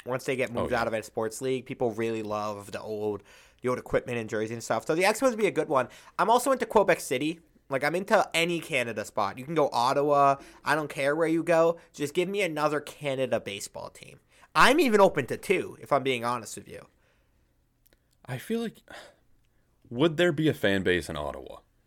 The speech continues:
Speaker 1: No, I'm, that's an example. I'm just thinking of, like, other places that professional sports teams reside in. But my hot take is if you can't get Nashville or, like, a city, don't settle for, like, a smaller, like, U S city. I'd rather two Canada teams.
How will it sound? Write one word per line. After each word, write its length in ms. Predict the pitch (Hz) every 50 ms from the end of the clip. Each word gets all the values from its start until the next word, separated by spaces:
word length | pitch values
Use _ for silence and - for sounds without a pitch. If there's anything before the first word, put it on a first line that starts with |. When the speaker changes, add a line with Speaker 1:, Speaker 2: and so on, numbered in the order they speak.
| _ _ _ _ _
Speaker 1:
No, 100 | 175 - -
I'm, 200 | 190 208 196 - -
that's 220 | 190 185 190 -
an 80 | 202 175
example. 460 | 151 123 127 123 107 - - - 98
I'm 120 | 107 117
just 160 | 127 151 147 -
thinking 220 | 165 143 135 127
of, 80 | 117 120
like, 160 | 117 110 - -
other 220 | 131 123 123 120
places 400 | 120 - 127 117 113 - 123 110
that 140 | 113 104 -
professional 400 | - - 123 110 - 117 110 107
sports 320 | - - 110 107 110 -
teams 260 | - 123 117 110 -
reside 340 | 107 101 101 95 104 117 120
in. 160 | 175 202 220 208 - - - - _ _ -
But 160 | 160 151 147
my 260 | 139 131 143 170 220
hot 300 | 233 254 247 247 247 -
take 260 | - 240 254 247 -
is 160 | 202 - - - _ _ _ -
if 260 | 160 185 196 - -
you 100 | 233 226
can't 320 | 233 - 196 185 190 208
get 220 | 208 233 208 - -
Nashville 640 | 139 127 123 127 131 - - 175 175 180 190 190 - - - - - - - - -
or, 140 | - 147 147
like, 280 | 147 139 135 127 - -
a 80 | 143 143
city, 400 | - - 151 135 131 143 160 175
don't 340 | 143 - 147 151 185 208 -
settle 380 | - - 226 196 208 214 202
for, 220 | 202 - 196 185 170
like, 160 | 151 - -
a 100 | 113 113
smaller, 720 | - - - 139 127 113 113 120 127 139 143 143 139 - - -
like, 200 | 113 113 98 - -
U 220 | 117 113 113 120
S 160 | 120 123 -
city. 220 | - 180 180 190 - -
I'd 200 | 135 143 160 175
rather 240 | 214 202 196 175 165
two 180 | - - 143
Canada 380 | - - 120 113 104 101 - -
teams. 420 | - - - - - - - -